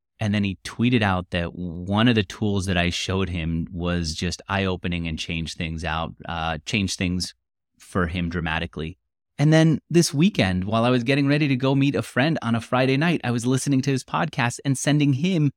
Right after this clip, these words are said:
messages about what he should be <laughs> doing differently on the podcast. I did the same thing with Eric Tornberg when he created his first podcast. He's the founder of On Deck.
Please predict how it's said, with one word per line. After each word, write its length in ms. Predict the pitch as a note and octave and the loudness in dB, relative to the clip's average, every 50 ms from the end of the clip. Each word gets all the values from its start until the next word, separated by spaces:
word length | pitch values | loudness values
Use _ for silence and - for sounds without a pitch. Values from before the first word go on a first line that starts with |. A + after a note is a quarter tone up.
| _ _ _ _ _ _ _ _ - | _ _ _ _ _ _ _ _ 2
messages 640 | B2 C#3 D#3+ F3 F3 - F#3 C#3 C#3 C3 B2 - | 4 6 6 6 6 4 4 4 4 2 2 0
about 320 | - A#2+ C3+ C#3 C3+ A#2+ | -2 0 0 0 0 0
what 120 | C#3+ C#3 B2 | 0 -2 -2
he 160 | - D3+ D#3 | 0 -2 -2
should 200 | D3 - D#3 C#3 | -2 -2 -2 0
be 100 | D3 C#3 | 0 2
<laughs> 100 | B2+ C#3 | 4 6
doing 180 | B2+ C3 A#2 - | 6 6 6 6
differently 440 | - - D3 - - D3 C3+ B2 A#2+ | 4 2 0 2 2 0 2 2 2
on 120 | A2 A2+ | 2 0
the 80 | A2+ A2+ | 0 0
podcast. 560 | - B2 B2+ C3 B2+ - - A2+ G#2+ G2+ - - _ _ _ _ _ _ _ | 0 0 -2 -2 -2 -2 -2 0 0 -2 -4 -12 _ _ _ _ _ _ _
I 80 | - C#3+ | 0 2
did 160 | C#3 D3+ D#3 | 4 4 4
the 100 | C#3 D3+ | 4 2
same 280 | - - D3+ D3 D3 C#3+ | 0 0 -2 -2 -2 0
thing 160 | - D3 C#3 | 0 0 2
with 120 | C#3 C3 | 0 0
Eric 260 | - D3 C#3+ C#3+ - - | 0 0 0 0 -2 -4
Tornberg 540 | - - C3 C#3+ D#3 C3+ B2 A2 G2 F#2 | -4 0 0 0 2 2 2 2 2 2
when 120 | G#2+ G#2+ A2 | 0 0 0
he 120 | A#2 A#2+ | 0 0
created 400 | A#2 - C3 A#2+ A#2 A#2+ A#2 A2+ | 0 0 0 2 2 2 2 2
his 120 | A2+ A2 - | 0 0 0
first 240 | - A#2 A2 - | -2 -2 -4 -2
podcast. 420 | - A#2 A2 A2 - - G2 F#2+ - | -2 -2 -2 -2 -2 -2 -2 -2 -2
He's 140 | - G#2+ G2 | -4 -4 -4
the 80 | G#2+ | -4
founder 400 | - - G#2+ G2+ G#2+ G#2 G#2+ G2+ | -4 -2 -2 -2 -2 -2 -4 -6
of 260 | F2+ - G#2+ G2+ G2 - - | -4 -6 -6 -6 -8 -8 -6
On 480 | A2 G#2 G2+ G#2 G2+ G#2 G#2 G#2 G#2 G2 | -4 -4 -2 -2 -2 -2 -2 -2 -2 -2
Deck. 420 | G2 - G#2 G#2+ C3 D3 - | -2 0 0 0 0 -2 -4